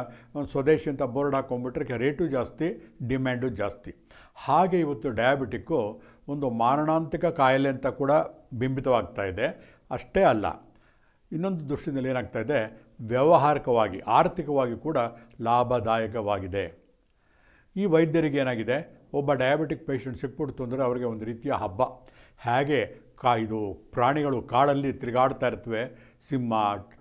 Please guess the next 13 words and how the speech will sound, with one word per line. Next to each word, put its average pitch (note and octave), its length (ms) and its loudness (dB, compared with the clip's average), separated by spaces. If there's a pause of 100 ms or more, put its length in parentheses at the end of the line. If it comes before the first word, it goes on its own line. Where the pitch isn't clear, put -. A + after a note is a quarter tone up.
ಟೈ-, B2 180 0
ಟೈಗರ್ A#2+ 500 0
ಇರ್ಬೋದು, G#2 540 -6 (320)
ಚಿರತೆಗಳಿರ್ಬೋದು, G#2+ 920 -2
ಅವಕ್ಕೆ - 480 -8
ಒಂದು D3 480 -4 (200)
ಮೈಕೈ D#3 320 0
ತುಂಬ್ಕೊಂಡಿರುವಂತಹ C3 760 -4
ಜಿಂಕೆ C#3 360 -4
ಸಿಕ್ಕಿದ್ರೆ C3+ 400 -4
ಎಷ್ಟು G#2+ 280 -6
ಖುಷಿಯಾಗುತ್ತೆ B2 680 -2
ಅದಕ್ಕೆ. - 540 -10